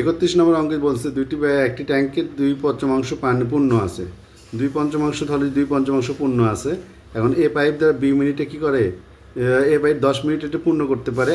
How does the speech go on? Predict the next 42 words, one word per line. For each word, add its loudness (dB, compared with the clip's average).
আর 2
ছয় 0
মিনিটে 0
কী -10
করতে -2
পারে? 2
খালি 2
করতে 0
পারে। -2
যেহেতু 2
দ্রুত 4
পানি 2
ছয় -2
মিনিটে 4
খালি 2
করে 0
মানে 0
কি? -2
দ্রুত -2
পানি 2
বেরো, 4
যা 4
ঢোকে, -2
তা -2
ঢুকতে -4
লাগে 0
দশ 0
মিনিট, -6
বেরোতে 0
লাগে 0
ছয় -2
মিনিট। -4
তার 0
মানে 2
ঢো-, -4
খালি 2
হ-, 0
খালি, -2
খালি 0
করার 2
হারটা 0
বেশি। 2